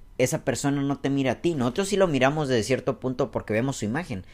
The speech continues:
Las personas narcisistas ven su propia imagen, no te ven a ti, ¿vale? Tú no eres, tú no eres un, un, un fin, ¿vale? Bueno, yo creo que nadie debería ser un fin.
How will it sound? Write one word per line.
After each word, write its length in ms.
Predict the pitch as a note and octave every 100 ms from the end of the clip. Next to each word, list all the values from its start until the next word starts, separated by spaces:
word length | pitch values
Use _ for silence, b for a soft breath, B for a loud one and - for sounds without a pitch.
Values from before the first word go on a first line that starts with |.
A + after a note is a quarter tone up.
| b b b -
Las 120 | G2+
personas 400 | G#2 F2+ A2+ C3+
narcisistas 640 | C3+ A2+ G#2+ C3 C#3 G2+
ven 160 | G#2 G#3
su 160 | - -
propia 220 | A#2+ A#2
imagen, 300 | G#2+ G#2 C3+
no 100 | G3+
te 120 | G3
ven 160 | C#3+ G#2
a 100 | -
ti, 240 | F3 G2+ - b b b -
¿vale? 360 | G2 A2+ E3 B B
Tú 100 | C#3+
no 140 | D#3 E3
eres, 320 | E3+ E3 -
tú 120 | D#3
no 100 | E3
eres 300 | E3 E3+ E3
un, 240 | D#3+ D#3+ -
un, 280 | C3+ C#3+ -
un 220 | B2+ D#3
fin, 460 | D3+ - E3+ G#2 F#2
¿vale? 240 | G2+ C3+
Bueno, 260 | B2 B2+ A2+
yo 140 | A#2
creo 160 | C3 C3
que 100 | A#2+
nadie 240 | G#2+ B2+ B2+
debería 300 | A2+ G#2 A2+
ser 120 | B2
un 100 | A2+
fin. 220 | C3+ C3